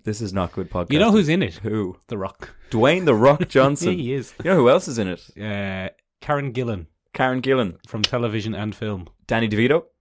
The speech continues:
Speaker 2: Yes.
Speaker 1: He's making an L
Speaker 2: Bit of a
Speaker 1: appearance in
Speaker 2: surprise
Speaker 1: it.
Speaker 2: appearance.
Speaker 1: Donald Glover, of all people, is going to be in it. Not Donald Glover, Childish Gambino Donald Glover. Donald Glover Senior,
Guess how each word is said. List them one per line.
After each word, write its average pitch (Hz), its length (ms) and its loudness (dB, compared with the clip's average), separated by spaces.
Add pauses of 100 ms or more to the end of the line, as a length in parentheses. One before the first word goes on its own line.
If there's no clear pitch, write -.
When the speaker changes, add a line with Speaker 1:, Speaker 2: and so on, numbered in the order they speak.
(240)
Speaker 2:
Yes. 151 480 -6
Speaker 1:
He's - 100 -20
making 104 280 -4
an 107 60 -4
L 107 220 -2
Speaker 2:
Bit - 40 -12
of - 40 -12
a - 40 -12
Speaker 1:
appearance 117 340 -2
in - 40 -6
Speaker 2:
surprise 123 260 0
Speaker 1:
it. - 20 -6
Speaker 2:
appearance. 123 520 -4 (100)
Speaker 1:
Donald 131 420 -4
Glover, 120 500 0 (300)
of - 160 -10
all 113 280 2
people, 123 340 -4
is 120 80 -8
going 123 220 -2
to - 80 -18
be 123 80 -2
in 135 80 -2
it. 165 120 -10
Not 127 200 0
Donald 120 260 0
Glover, 104 400 2
Childish 104 360 0
Gambino 107 380 0
Donald 95 220 0
Glover. 95 300 0 (220)
Donald 117 220 0
Glover 95 220 0
Senior, 101 680 0